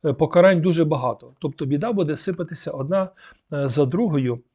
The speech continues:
А для того, хто кається, є надія, що Господь його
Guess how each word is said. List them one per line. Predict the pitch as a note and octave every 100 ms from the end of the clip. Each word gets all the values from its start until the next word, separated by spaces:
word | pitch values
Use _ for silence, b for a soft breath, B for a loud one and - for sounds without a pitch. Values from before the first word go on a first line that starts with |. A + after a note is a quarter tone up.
| _ B B _
А | D3 C#3 C3
для | C#3+
того, | C#3 G#3 E3+
хто | C3 D3
кається, | G#3 A#3 F3 - C3+ C3 _ _
є | F3+ E3+
надія, | C#3 B2+ A#2+ A#2
що | - C#3
Господь | B2 - F#3 F3+
його | C3 C#3+